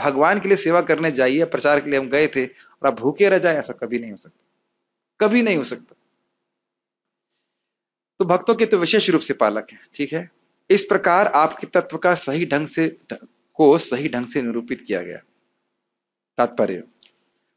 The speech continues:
बहुत अच्छा लगा मुझे श्लोक, इसकी टीका बहुत सुंदर लगी थी। "परमेश्वर कृष्ण को वे ही जान सकते हैं जो अर्जुन तथा उनके अनुयायियों की भांति भक्ति करने के माध्यम से भगवान के संपर्क में रहते हैं।"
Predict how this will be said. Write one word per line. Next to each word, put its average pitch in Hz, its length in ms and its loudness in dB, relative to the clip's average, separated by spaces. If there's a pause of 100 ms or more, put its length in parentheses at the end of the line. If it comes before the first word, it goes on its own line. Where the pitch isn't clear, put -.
बहुत 226 120 4
अच्छा 226 260 0
लगा 139 200 4
मुझे 127 180 0
श्लोक, - 400 -4 (180)
इसकी - 180 -20
टीका 135 280 -2
बहुत 139 220 0
सुंदर 123 220 -8
लगी 107 220 -8
थी। - 160 -20 (380)
"परमेश्वर 196 520 2
कृष्ण 185 380 -2
को 170 220 4
वे 147 100 2
ही 175 100 0
जान 139 220 2
सकते - 340 -4
हैं 127 320 -4 (580)
जो 135 100 0
अर्जुन 151 440 2
तथा 175 240 2
उनके 156 300 0
अनुयायियों 139 560 2
की 165 140 -2
भांति 123 340 0
भक्ति 123 420 -4
करने 143 320 -2
के 143 120 -2
माध्यम 127 400 0
से 190 180 -2
भगवान 120 420 0
के 117 120 -8
संपर्क 123 500 -6
में 113 60 -6
रहते 95 300 -12
हैं।" 82 140 -20